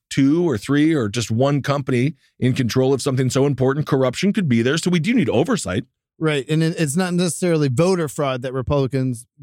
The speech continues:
Speaker 2: seem to always be worried about. It is called election fraud.
Speaker 1: Mm.
Speaker 2: And that is, yeah, it, it happens in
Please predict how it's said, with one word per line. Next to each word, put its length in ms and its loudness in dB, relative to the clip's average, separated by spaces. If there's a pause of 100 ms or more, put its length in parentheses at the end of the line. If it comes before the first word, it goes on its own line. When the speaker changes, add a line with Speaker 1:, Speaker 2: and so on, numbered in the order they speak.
(140)
Speaker 2:
seem 280 0
to 40 2
always 260 2
be 140 0
worried 240 2
about. 280 0
It 160 0
is 300 -2
called 300 0
election 520 -2
fraud. 420 -4
Speaker 1:
Mm. 280 2
Speaker 2:
And 100 2
that 140 0
is, 220 -4
yeah, 260 -4
it, 200 -4
it 100 -2
happens 380 -2
in 320 -2